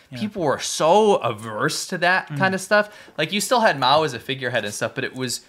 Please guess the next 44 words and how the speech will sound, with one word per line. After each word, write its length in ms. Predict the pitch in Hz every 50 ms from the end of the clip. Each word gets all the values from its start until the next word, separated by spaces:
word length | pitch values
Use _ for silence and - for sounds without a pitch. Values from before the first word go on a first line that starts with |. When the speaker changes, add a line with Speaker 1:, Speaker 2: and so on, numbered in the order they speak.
| - - - - _
Speaker 2:
much 300 | - 151 196 220 214 - 220
more 160 | 226 226 196
like, 220 | 160 139 135 135 -
"Oh, 280 | 220 233 233 233 226 220
let's 220 | 240 269 320 - 403
not 300 | 392 359 359 381 294 202
do 200 | 190 202 202 190
that 320 | 160 160 160 170 180 185
again." 540 | 180 156 131 131 117 110 101 82 80 85 104
Speaker 1:
I 20 |
feel 220 | 170 - - 302 285
like 180 | 240 190 160
people 240 | - 208 208 - 175
have 120 | 160 131 -
just 180 | 175 170 -
forgotten. 560 | - - 120 - 143 175 208 - 190 139 113 -
Speaker 2:
Yeah. 160 | 156 185 214
Speaker 1:
Because, 140 | 202 247 - -
and 120 | 226 220
Speaker 2:
Oh, 40 | 233
Speaker 1:
you 80 | 247 247
Speaker 2:
for 40 | 135
sure. 300 | - - 151 - - -
Speaker 1:
uh, 120 | - 240 - -
and 200 | 233 233 233 226
the, 60 | 220
to 160 | 202 - -
be 160 | 190 233 240 208
fair, 340 | - - 208 202 180 160
in 140 | 151 147 143
China, 320 | 139 - - 185 180 165 147
because 260 | 151 143 - 160 -
they 80 | - 139
hide 440 | 123 - - 151 165 175 175 170 156
all 180 | 131 135 135
of 80 | 131 117
these 160 | 135 131 120
atrocities 580 | 131 117 - 147 139 131 - 135 123 127 117 -
from 100 | - 135
Speaker 2:
It's 60 | 123
Speaker 1:
the 60 | - - -
people. 80 | 143
Speaker 2:
revisionism. 600 | 139 - - - - 139 123 107 104 107 113 80 -
Speaker 1:
Yeah. 220 | 202 196 160 127